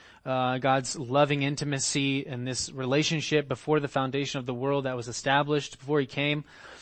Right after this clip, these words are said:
But this verse is speaking about the fact that we were chosen in him, that we would be holy and blameless. In love, he predestined us, uh, to adoption as sons through Jesus Christ, to himself according to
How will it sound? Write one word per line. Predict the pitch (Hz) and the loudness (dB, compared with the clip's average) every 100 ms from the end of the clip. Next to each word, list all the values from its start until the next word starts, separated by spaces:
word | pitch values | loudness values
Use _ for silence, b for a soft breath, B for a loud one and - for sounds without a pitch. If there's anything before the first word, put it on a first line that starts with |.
| B B B B | B B B B
But | 147 143 131 | 0 0 8
this | 214 247 | 8 8
verse | 165 143 - | 4 2 2
is | 131 | -4
speaking | - 156 143 151 | 0 -2 0 -2
about | 135 135 127 127 - 160 | 2 4 6 4 0 -8
the | |
fact | 135 147 151 - | 0 2 2 2
that | 151 165 | -2 -2
we | 131 170 220 | -2 2 6
were | 220 196 | 8 6
chosen | - 160 143 123 127 | 6 4 4 0 -2
in | 123 | -4
him, | 110 120 117 113 120 - b b b | -4 -2 -2 -4 -8 -12 b b b
that | - 160 | 4 4
we | 160 160 233 | 4 6 8
would | 254 226 | 10 8
be | 185 175 | 8 4
holy | 160 165 151 | 4 4 4
and | 147 | 0
blameless. | 127 135 139 135 135 147 - - B B - | 0 -2 0 0 0 0 -2 -8 B B 0
In | 190 196 | 6 8
love, | 180 165 175 214 226 175 160 | 8 10 12 12 12 12 10
he | 135 190 | 6 0
predestined | - 175 160 123 180 208 - 160 131 | 2 2 2 6 6 6 4 2 4
us, | 123 117 - - - B B B | 2 2 -4 -6 -8 B B B
uh, | 143 135 131 | 4 4 2
to | - 202 | 2 6
adoption | 151 127 190 196 185 208 | 6 6 8 8 8 4
as | 175 156 | 4 4
sons | - 170 165 165 | 4 4 4 2
through | - 160 220 | 0 6 6
Jesus | 196 190 202 175 147 | 6 2 2 2 -2
Christ, | - 151 156 147 - | 2 4 4 0 6
to | 240 | 10
himself | 233 240 220 - 247 240 | 10 10 8 10 12 10
according | 190 - 202 202 208 | 6 2 4 6 4
to | - 202 196 | 6 10 10